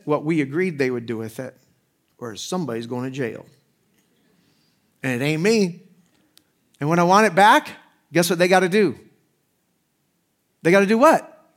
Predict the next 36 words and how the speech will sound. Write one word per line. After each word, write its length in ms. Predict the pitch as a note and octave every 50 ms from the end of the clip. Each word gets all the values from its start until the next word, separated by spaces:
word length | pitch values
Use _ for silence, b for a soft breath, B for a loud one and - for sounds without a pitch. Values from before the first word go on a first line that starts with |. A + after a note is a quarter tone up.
| _ _ _ _ _ _ _ _ _ _
They 100 | - C#3+
gotta 160 | D#3 F#3+ G#3
give 120 | G3 G#3+ A3
it 100 | G#3+ F#3
back. 360 | A3+ A#3+ - - - _ _ _ _ _ _ _ _ _ _ _ _ _ _ _ _ _ _ _ _ _ _ -
But 140 | D#3+ E3+
they 140 | E3+ F#3 F3+
manage 440 | E3+ F#3+ A3+ C4+ D4 C#4 A#3 D3 B2+
it. 180 | B2+ - - B2
They 120 | D3 D#3+
are 80 | E3+ E3
in 100 | D#3+ D3
full 240 | D3 - G#3 G#3
control 440 | G3+ - - F#3+ F#3 - F#3 F3+ F3
of 100 | D#3+ A2+
it. 100 | A2 - -
You 160 | D#3 G3+ B3+
and 80 | C4+ B3+
I, 180 | B3+ C4 A3+ - -
I'm 180 | G3+ B3 C4+
in 80 | A#3+ F#3
full 300 | - - - A3+ A#3+ A#3+
control 680 | - A#3 G#3+ G3 - - G#3+ F#3+ D#3+ D3+ D3+ D3 D3 b b b b b b b b _ _ _ _ _ _ _ _ _ _ _ _ _ _ -
of 180 | D#3+ F3+ E3+
my 180 | F3 F#3 F3 F3
free 280 | E3+ E3+ - E3+ D#3+ D#3
will. 380 | C#3+ D3 C3 G#2+ - - A#2 _ _ _ _ _ _ _ _ _ _ _ _ _ _ _ _ _ _ _ _ _ _ _ _ _ _ _ _ _
But 140 | - B2 D3+
even 240 | F3 A3 A3 B3+ A#3+
my 140 | A3+ G3+ F3+
ability 560 | E3+ D#3 C#3+ B2+ E3+ E3+ F3 E3+ D#3 D#3+ D3
to 100 | C#3 C#3
think 560 | D#3 - - G3 B3+ C#4 - - - - _ _ -
is 140 | - B2+ A#2
a 40 | A#2+
gift. 440 | A2 - F#2 - - - _ _